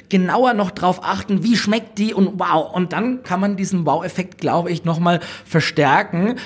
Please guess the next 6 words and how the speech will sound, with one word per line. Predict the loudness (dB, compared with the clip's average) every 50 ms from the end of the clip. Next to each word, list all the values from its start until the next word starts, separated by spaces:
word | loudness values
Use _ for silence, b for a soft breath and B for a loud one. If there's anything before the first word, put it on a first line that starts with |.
| B B
weil | 0 0 0 0
man | 0 -2 -2 -2
jetzt | -2 -2 -4 -4 -6 -10 -8 -8
auch | -8 -8 -8
sieht, | -10 -10 -8 -8 -8 -8 -6 -6 -4 -4 -4 -6 -8 B B B B _ _ _ _ _ -8
wie | -6 -2 0 0 2 2 2 2 0 -2 -8